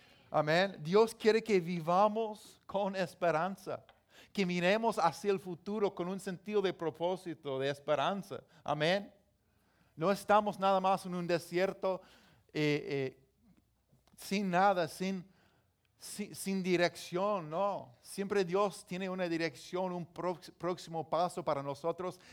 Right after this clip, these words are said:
Y en medio del desierto, co-, como Él habló hoy, una oasis. Su presencia, su espíritu, su pueblo, su amor. Amén. De hecho, todo lo que es-, se escribió en el pasado, se escribió para enseñarnos a fin de que,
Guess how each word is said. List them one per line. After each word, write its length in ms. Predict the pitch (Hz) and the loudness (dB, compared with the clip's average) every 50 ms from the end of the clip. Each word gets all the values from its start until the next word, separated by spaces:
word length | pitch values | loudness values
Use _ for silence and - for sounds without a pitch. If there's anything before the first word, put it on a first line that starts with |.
| - - - | -20 -20 -6
Y 120 | - 180 | -2 -2
en 120 | 175 170 165 | 0 0 0
medio 280 | 160 170 185 196 202 | 0 0 2 2 2
del 120 | 190 185 170 | 0 2 2
desierto, 580 | 175 165 170 - 165 170 185 180 185 202 - | 2 2 2 -2 -2 -2 -2 -2 -4 -8 -10
co-, 180 | - - 160 151 - - _ | -6 -6 -6 -6 -6 -12 _
como 340 | - 156 151 147 147 143 - | -8 -6 -4 -2 -2 -2 0
Él 180 | - 151 151 156 - | 0 0 0 2 4
habló 320 | 139 143 143 151 160 160 | 4 4 4 4 2 4
hoy, 300 | 147 151 160 165 156 143 - - - _ _ _ _ | 4 6 6 6 4 2 0 -6 -16 _ _ _ _
una 200 | - 156 160 160 | -6 2 2 2
oasis. 840 | 160 - 143 139 147 156 156 - - 151 131 110 - - - - - - - _ _ _ _ _ _ _ _ _ _ _ _ _ _ _ | 2 4 2 4 4 4 2 -2 -8 -14 -14 -16 -16 -20 -20 -20 -20 -20 -20 _ _ _ _ _ _ _ _ _ _ _ _ _ _ _
Su 220 | - - 180 147 | -12 -10 -10 -8
presencia, 760 | - 156 143 120 - - - 175 185 190 185 180 - 170 147 | -8 -10 -10 -10 -10 -6 -4 -2 -2 -2 -2 -4 -4 -4 -4
su 120 | 143 165 160 | -2 -4 -6
espíritu, 560 | 143 - - - 170 170 170 160 - 151 135 | -6 -8 -8 -6 -4 -4 -4 -4 -4 -8 -12
su 160 | - 147 131 | -10 -12 -14
pueblo, 380 | 113 - 143 151 156 151 143 139 | -8 -2 0 2 2 2 0 -4
su 160 | 139 - 123 | -6 -8 -10
amor. 320 | 120 123 131 127 113 104 - | -8 -6 -6 -8 -8 -10 -12
Amén. 320 | - 117 117 123 127 135 143 - _ _ _ _ _ _ _ _ _ _ _ _ _ _ _ _ _ _ _ _ _ _ _ _ _ _ _ _ _ _ _ _ _ _ _ _ _ _ _ _ _ | -12 -10 -8 -8 -10 -10 -12 -16 _ _ _ _ _ _ _ _ _ _ _ _ _ _ _ _ _ _ _ _ _ _ _ _ _ _ _ _ _ _ _ _ _ _ _ _ _ _ _ _ _
De 220 | - 135 151 175 196 | 0 2 4 6 4
hecho, 260 | 190 196 - 190 170 | 4 2 -2 -4 -6
todo 280 | - - 170 170 190 | -2 0 2 2 2
lo 100 | 185 180 | 2 0
que 120 | 185 - 170 | -2 -4 -8
es-, 140 | 160 - - 160 156 - - | -8 -8 -14 -18 -18 -18 -20
se 160 | - - - 151 | -18 -12 -12 -12
escribió 400 | 135 - - 139 139 135 143 143 | -12 -10 -12 -10 -6 -4 -4 -4
en 80 | 143 | -4
el 80 | 139 131 | -4 -4
pasado, 480 | - 123 123 - - 139 147 160 156 | -4 -4 -6 -2 0 0 2 2 0
se 320 | 143 - - - 156 170 185 | -2 -4 -2 0 2 2 2
escribió 680 | 185 185 - - 156 165 170 165 165 165 170 175 180 | 0 -2 -8 -12 -10 -8 -6 -4 -2 2 2 2 2
para 420 | 175 180 - - 165 165 180 180 175 | 2 -2 0 2 4 4 6 4 2
enseñarnos 880 | 175 170 - 160 143 143 151 165 175 175 175 175 180 185 180 170 - | -2 -6 -8 -8 -4 0 4 4 4 4 2 -2 -6 -8 -8 -4 -4
a 120 | 135 131 | -4 -4
fin 220 | 127 - 160 151 147 | -4 -6 -8 -4 -2
de 180 | 143 135 135 | -2 -2 -2
que, 300 | - - 170 180 190 180 | 0 2 4 4 4 2